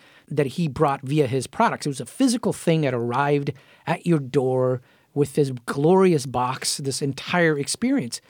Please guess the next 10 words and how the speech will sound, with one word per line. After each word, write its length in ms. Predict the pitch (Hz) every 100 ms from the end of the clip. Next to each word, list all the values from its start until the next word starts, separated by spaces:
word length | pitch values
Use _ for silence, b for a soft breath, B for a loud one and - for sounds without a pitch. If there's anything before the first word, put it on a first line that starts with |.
| b b
Facebook 520 | - - 277 - 269 170
is 100 | 151
entirely 1080 | 160 151 - - 302 285 220 170 151 151 - b b -
on 160 | 202
your 140 | 196 185
laptop 520 | 190 240 - 147 143
or 160 | 143 147
on 140 | 151
your 120 | 143
phone, 480 | 131 247 302 113 107